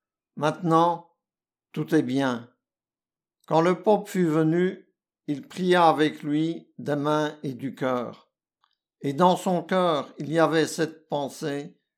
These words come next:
qu'ici-bas régnait le bonheur pour ceux dont la vie n'était que résignation et bonté, et que là-haut,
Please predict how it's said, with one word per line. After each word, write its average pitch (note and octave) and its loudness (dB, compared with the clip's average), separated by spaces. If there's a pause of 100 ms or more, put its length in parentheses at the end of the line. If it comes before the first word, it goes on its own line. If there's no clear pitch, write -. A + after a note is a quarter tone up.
(440)
qu'ici-bas F3 2
régnait E3+ 0
le D#3 2
bonheur D3+ 0 (240)
pour A#2+ -8
ceux E3+ 2
dont E3 4
la D#3+ 4
vie E3 -2
n'était D#3 -2
que D#3+ -8
résignation D3 -2
et C3+ -4
bonté, B2 -6 (880)
et D3+ -2
que F#3 -2
là-haut, E3 4